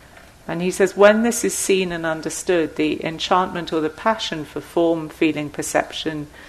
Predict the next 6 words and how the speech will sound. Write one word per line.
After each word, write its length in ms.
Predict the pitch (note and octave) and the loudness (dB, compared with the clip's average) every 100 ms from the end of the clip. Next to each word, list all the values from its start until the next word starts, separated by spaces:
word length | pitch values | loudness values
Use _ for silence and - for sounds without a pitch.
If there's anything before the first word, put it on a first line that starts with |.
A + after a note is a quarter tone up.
| - | -20
sankharas, 720 | - D3+ C#3+ - D3 D3+ D3+ | -8 -4 -4 0 2 2 0
and 80 | D3 | -6
consciousness 580 | C#3 D3+ - D3+ D3+ - | -8 -8 -8 -10 -10 -8
fades 380 | - D#3 D3 - | 0 0 0 -4
away. 480 | C#3 D3+ - - - - - - - - - - - - G#3 E3 - - - - - - - - - - - _ _ _ _ _ _ _ _ _ _ _ _ _ _ _ _ | -6 -6 -8 -10 -14 -20 -20 -20 -20 -20 -20 -20 -20 -20 -20 -20 -20 -20 -20 -20 -20 -20 -20 -20 -20 -20 -20 _ _ _ _ _ _ _ _ _ _ _ _ _ _ _ _
And 380 | F3 F3 E3+ E3 | -12 -12 -10 -14